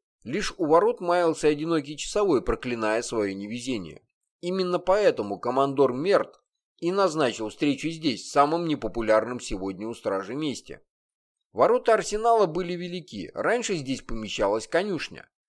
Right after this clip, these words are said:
Но после того, как здание перестроили, заложив все узкие оконцы и законопатив щели, их никогда не открывали. Рослому полковнику пришлось нагнуться, протискиваясь в узкую калитку, проделанную в воротах.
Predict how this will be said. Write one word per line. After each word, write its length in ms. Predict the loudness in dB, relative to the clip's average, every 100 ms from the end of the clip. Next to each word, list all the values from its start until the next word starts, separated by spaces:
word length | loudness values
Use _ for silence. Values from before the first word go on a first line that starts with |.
| _ _
Но 160 | 0 0
после 320 | 2 0 0
того, 300 | 4 6 6
как 220 | 4 0
здание 400 | 0 0 0 -2
перестроили, 720 | 0 -2 -2 -4 0 2 2 -2
заложив 540 | 4 6 6 4 -4
все 140 | -2 -2
узкие 380 | -2 0 2
оконцы 460 | 2 2 -2 -2 -6
и 40 |
законопатив 720 | -8 -2 0 2 2 0 -4
щели, 520 | -10 -4 -4 -4 -8 _ _ _ _
их 240 | -8 -6
никогда 560 | -4 0 2 2 2 0
не 140 | 0
открывали. 640 | -2 -2 -4 0 0 0 -6 -18 _ _ _
Рослому 540 | 2 4 4 0 2
полковнику 680 | 4 4 4 0 0 -4 -4
пришлось 420 | -2 -2 -2 -2
нагнуться, 680 | -2 -4 -4 -8 -8 -10 -12 -14 _ _
протискиваясь 840 | 2 2 0 -10 -8 0 0 0
в 100 | -2
узкую 300 | -6 -4 -6
калитку, 480 | 0 0 0 -8 -4
проделанную 680 | 2 2 2 -2 -2 -4 -6
в 60 | 2
воротах. 420 | 2 2 -2